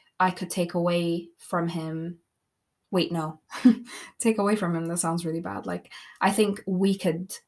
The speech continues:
um, take away from, like, his experiences and stuff. But I just wasn't the host that I wanna be. So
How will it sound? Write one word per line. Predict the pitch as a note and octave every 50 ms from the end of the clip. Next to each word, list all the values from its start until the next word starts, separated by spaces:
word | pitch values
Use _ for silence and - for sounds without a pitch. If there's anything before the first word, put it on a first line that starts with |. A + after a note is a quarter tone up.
| _ -
um, | F#3 F3+ E3+ E3 E3
take | E3 - F3 E3 E3+ F3
away | E3 D#3+ D#3+ D#3+
from, | E3 - F3+ F3
like, | F3 E3 E3 E3
his | - F3+ D#3+ D3+
experiences | D3+ - - F3+ F3 F3+ F#3 F#3+ F#3+ - A3 A3+
and | A#3 A3+
stuff. | - - B3 B3+ B3+ - _ _ _ _ - _ _ _ _ _ _ _ _ _ - -
But | F3+ F3+ - F#3+ F3+ F3 - - - - -
I | F#3+
just | F#3 F#3 G3 - -
wasn't | F#3 E3+ F3+ F3+ F3+ E3 E3
the | F3
host | F3 - F3 D#3 E3 - -
that | - E3
I | E3+
wanna | E3 E3+ E3 E3 E3
be. | F3 D#3+ D#3+ E3+ F3+ F#3+ G3+ G3+ _ _ _ _ _
So | - - - - F3 E3 E3+ E3+ E3+ F#3+ G3 B3+ A#3